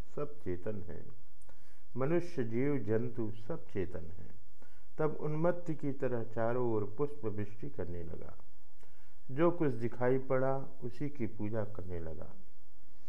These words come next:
एक दिन पूजा के समय शिवलिंग पर वज्र चढ़ा रहा था। ऐसे समय दर्शन हुआ, वह विराट ब्रह्मांड ही शिव है।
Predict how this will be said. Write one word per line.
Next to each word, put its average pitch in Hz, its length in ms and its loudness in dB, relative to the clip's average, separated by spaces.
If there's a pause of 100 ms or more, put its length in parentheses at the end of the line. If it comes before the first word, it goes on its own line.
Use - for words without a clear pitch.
(340)
एक 143 220 2
दिन 131 180 0 (100)
पूजा 120 280 2
के 120 200 0
समय 110 360 0
शिवलिंग 120 560 0
पर 107 320 0 (580)
वज्र 135 380 0
चढ़ा 107 360 0
रहा 98 240 0
था। - 320 0 (920)
ऐसे 147 300 0
समय 135 300 0
दर्शन 113 420 0
हुआ, 143 380 0 (540)
वह 135 140 2
विराट 127 460 2
ब्रह्मांड 113 640 0
ही 110 200 0
शिव 117 400 0
है। 82 120 -2